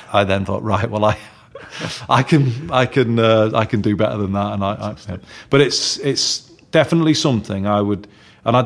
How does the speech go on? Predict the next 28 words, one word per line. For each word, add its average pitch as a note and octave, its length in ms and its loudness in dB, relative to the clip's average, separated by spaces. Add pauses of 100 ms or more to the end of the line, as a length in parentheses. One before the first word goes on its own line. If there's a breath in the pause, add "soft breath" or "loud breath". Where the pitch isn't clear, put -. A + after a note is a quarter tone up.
I, C3+ 240 0
and C#3 100 0
I - 20 0
think D#3 180 0
it's D3 140 -4
not C#3 200 0
just B2+ 220 -2
a G2 60 -6
sort A#2+ 180 -10
of, G#2+ 60 -8
let's G2 160 -10
say, G#2 100 -4
a G2+ 60 -2
working G#2 460 -4
class G2+ 300 -8
thing. F#2+ 140 -8
I G2 80 -6
think B2 260 -8
it, A2 160 -8 (420 loud breath)
it A2+ 100 -4
affects - 360 -4
everybody G2 840 -4
really F#2+ 400 -4
to G#2 140 -10
some A2+ 520 2
degree G#2 400 -2
or G2 220 -4
other. F#2 280 -8